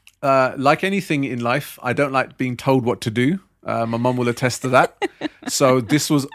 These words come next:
Speaker 1: uh, just another occasion of a, of the similar, similar outset. Um,
Speaker 2: But we were old. Come on.
Speaker 1: we, we, we'd been round the block a bit.
Speaker 2: Yeah, I, I turned thirty that year.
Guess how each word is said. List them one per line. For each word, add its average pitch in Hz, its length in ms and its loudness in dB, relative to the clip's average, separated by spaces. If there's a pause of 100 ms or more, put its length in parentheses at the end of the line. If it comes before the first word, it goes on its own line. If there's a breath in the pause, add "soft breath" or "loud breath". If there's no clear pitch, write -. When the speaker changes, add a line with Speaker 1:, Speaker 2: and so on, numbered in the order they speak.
Speaker 1:
uh, 143 60 0
just 143 180 -2
another 147 300 4
occasion 139 560 4 (180)
of 120 160 -6
a, 120 60 4
of 113 240 -2
the 123 80 -2
similar, 123 640 2
similar 127 320 -2
outset. 117 440 -2 (460 loud breath)
Um, 127 420 2
Speaker 2:
But 480 120 2 (100)
we 381 60 10
were 285 100 8
old. 151 360 2 (240)
Come 226 260 2
on. 143 340 0
Speaker 1:
we, 202 260 0
we, 190 680 -4 (100)
we'd 147 380 -2
been 165 180 6
round 143 260 6
the 123 60 0
block 123 320 0
a 117 40 -6
bit. 120 300 0 (160)
Speaker 2:
Yeah, 339 380 2 (180)
I, 269 60 -2
I 285 40 2
turned 285 280 2
thirty 262 320 2
that 127 220 -4
year. 165 240 -4